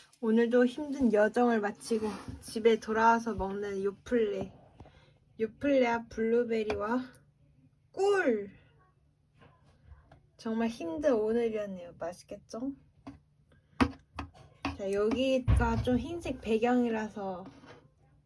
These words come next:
갬성 느낌 나죠? 한 입 먹어보겠습니다.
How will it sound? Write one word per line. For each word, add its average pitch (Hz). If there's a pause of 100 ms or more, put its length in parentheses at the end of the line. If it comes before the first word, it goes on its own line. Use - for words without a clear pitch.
(120)
갬성 240
느낌 196
나죠? 202 (2500)
한 -
입 254
먹어보겠습니다. 196